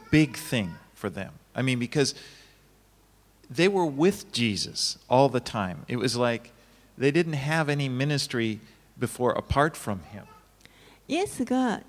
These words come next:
Speaker 2: 弟子たちを離れて天に昇られた、離れられたということは、これは弟子たちにとっては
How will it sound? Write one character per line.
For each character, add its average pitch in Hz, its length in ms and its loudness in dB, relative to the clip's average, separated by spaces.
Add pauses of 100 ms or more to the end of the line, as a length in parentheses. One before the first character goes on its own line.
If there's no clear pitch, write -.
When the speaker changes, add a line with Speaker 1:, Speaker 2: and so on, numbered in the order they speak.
(160)
Speaker 2:
弟 254 120 6
子 - 100 -2
た 359 160 2
ち - 180 -2
を 190 260 2
離 240 380 0
れ 320 140 0
て 170 100 -4
天 220 180 0
に 185 140 2
昇 160 220 -2
ら 170 100 -2
れ 160 100 -4
た、 160 260 -10
離 240 300 -2
れ 277 120 -4
ら 311 100 0
れ 330 100 -2
た 190 140 -2
と 170 100 -6
い 165 60 0
う 160 60 -4
こ 170 100 -4
と 165 100 -6
は、 165 120 0
こ 208 100 -4
れ 226 120 0
は 262 120 2
弟 233 160 -2
子 247 80 -6
た 339 140 -4
ち 240 100 -8
に 208 80 -4
と 185 80 -2
っ 180 40 -4
て 165 160 -6
は 170 140 -2